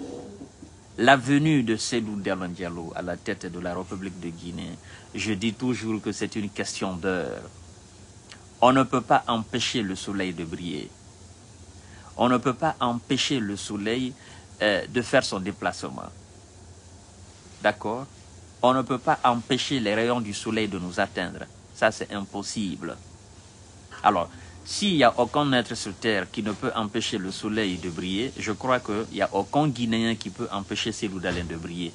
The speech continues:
et de devenir président en République de Guinée. Parce que c'est de ça, c'est de ça aussi il s'agit. Donc, je prendrai le temps beaucoup plus le soir, là, à vingt heures, là, pour développer ça et eff-, effectivement décortiquer son discours, euh, euh, de tout à l'heure.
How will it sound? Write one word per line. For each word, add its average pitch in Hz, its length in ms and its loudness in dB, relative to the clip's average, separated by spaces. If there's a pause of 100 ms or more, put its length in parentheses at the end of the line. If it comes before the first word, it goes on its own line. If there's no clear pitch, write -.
(120)
et 113 100 0
de 101 80 0
devenir 101 360 -2
président 95 460 -6
en 87 80 -4
République 87 380 -8
de 80 80 -10
Guinée. 80 240 -12 (260)
Parce - 160 6
que 170 100 2
c'est 147 120 2
de 147 100 0
ça, 143 160 0 (220)
c'est - 180 0
de 139 80 0
ça 196 220 2
aussi 147 300 -2
il 107 80 -4
s'agit. 143 360 0 (1300)
Donc, 101 160 2 (460)
je 127 140 0
prendrai 135 400 6
le 113 120 2
temps 120 240 0
beaucoup 107 280 -2
plus 117 260 -4
le 95 100 -4
soir, 113 360 2
là, 95 340 2
à 98 80 0
vingt 107 240 -4
heures, 104 140 0
là, 95 120 0
pour 92 160 -12
développer 98 540 -2
ça 127 340 0
et 95 360 -2
eff-, - 240 -8
effectivement 110 520 -4
décortiquer 104 600 -2
son 92 180 -4
discours, 104 560 -2
euh, 90 240 0 (460)
euh, 92 60 -4
de 98 120 -2
tout 113 200 -4
à 98 100 2
l'heure. 143 260 0